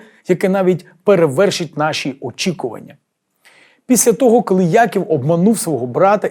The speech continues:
і вкрав його благословіння, в серці Ісава з'явилася така ненависть, що він навіть спланував його вбивство. Брат хотів вбити брата. Зазвичай сімейні конфлікти дуже тяжко вирішуються.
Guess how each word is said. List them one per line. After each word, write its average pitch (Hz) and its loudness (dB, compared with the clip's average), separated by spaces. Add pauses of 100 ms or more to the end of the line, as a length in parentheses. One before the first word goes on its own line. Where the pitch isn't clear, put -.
і 180 -4
вкрав 208 0
його 123 -4
благословіння, 151 0 (400)
в - -12
серці 247 2
Ісава 214 -2
з'явилася 175 0
така - -4
ненависть, 220 0 (600)
що - 2
він 196 6
навіть 190 2
спланував 165 0
його 143 0
вбивство. 123 -8 (440)
Брат 208 2
хотів 156 -6
вбити 135 -6
брата. 123 -4 (840)
Зазвичай 196 2
сімейні 202 0
конфлікти 185 -4
дуже 185 0
тяжко 151 -4
вирішуються. 135 -8